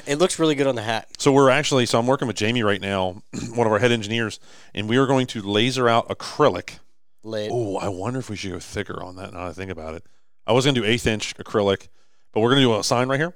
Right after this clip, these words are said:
Speaker 1: Yeah.
Speaker 2: And we're gonna take that logo. I've already had it remastered on Fiverr, and, um,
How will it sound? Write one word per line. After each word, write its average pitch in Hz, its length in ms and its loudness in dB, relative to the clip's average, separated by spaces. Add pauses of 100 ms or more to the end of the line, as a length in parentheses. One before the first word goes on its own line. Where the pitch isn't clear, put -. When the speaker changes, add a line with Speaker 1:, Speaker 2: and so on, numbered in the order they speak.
Speaker 1:
Yeah. 117 220 -2
Speaker 2:
And - 80 -12
we're 110 60 -6
gonna 110 100 -2
take 95 140 -2
that 135 160 4
logo. 117 300 6
I've 104 140 4
already 120 200 6
had 123 140 4
it 107 60 -2
remastered 107 580 0
on 98 120 -2
Fiverr, 104 460 2 (440)
and, 104 320 2
um, 92 380 2